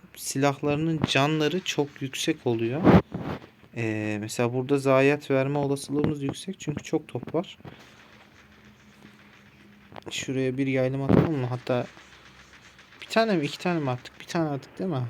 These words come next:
Enerjimiz bitti. Şuraya bir bomba daha. Arkadaşlar bu sefer zayiat vereceğiz bence. Evet. Birinci zayiat. Oo, ikinci zayiatı verdik.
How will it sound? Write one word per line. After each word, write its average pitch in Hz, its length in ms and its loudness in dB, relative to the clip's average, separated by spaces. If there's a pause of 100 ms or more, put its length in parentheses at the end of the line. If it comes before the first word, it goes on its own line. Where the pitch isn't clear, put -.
(560)
Enerjimiz 139 540 0
bitti. 120 300 -8 (1000)
Şuraya 127 280 -2
bir 123 140 -4
bomba 123 340 0
daha. 127 280 -6 (640)
Arkadaşlar 120 680 2
bu 123 40 -8
sefer 139 320 -2
zayiat 123 520 0
vereceğiz 123 460 -2
bence. 120 360 -2 (3500)
Evet. 110 420 -6 (180)
Birinci 131 300 0
zayiat. 117 440 0 (160)
Oo, 165 360 6
ikinci 160 440 -2
zayiatı 170 540 2
verdik. 113 480 0